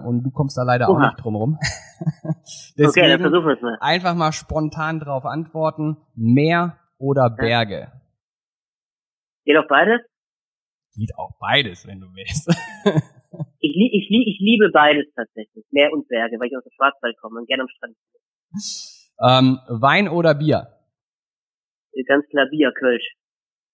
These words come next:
Speaker 1: Gibt es eine Sache, mit der du dich so richtig gut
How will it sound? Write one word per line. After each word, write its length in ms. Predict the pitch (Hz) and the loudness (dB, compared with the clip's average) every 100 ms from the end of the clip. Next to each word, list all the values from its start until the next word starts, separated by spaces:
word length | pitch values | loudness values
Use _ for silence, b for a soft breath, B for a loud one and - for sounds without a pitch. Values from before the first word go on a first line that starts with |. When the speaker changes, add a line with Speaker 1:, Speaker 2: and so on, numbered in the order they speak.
| _ _ _ _ _ _ _ _ _ _ 123 | _ _ _ _ _ _ _ _ _ _ 0
Speaker 1:
Gibt 200 | 220 208 | 0 2
es 80 | 202 | -2
eine 340 | - 170 190 | 0 0 0
Sache, 480 | 165 170 139 127 180 - _ _ _ 123 | 0 -2 0 -2 -4 -12 _ _ _ -6
mit 120 | 127 | 2
der 100 | 147 | 4
du 80 | 156 | 4
dich 160 | 151 | 2
so 80 | 151 | 0
richtig 560 | 139 160 165 165 160 - | 0 0 -2 -2 -2 -2
gut 200 | 135 | -2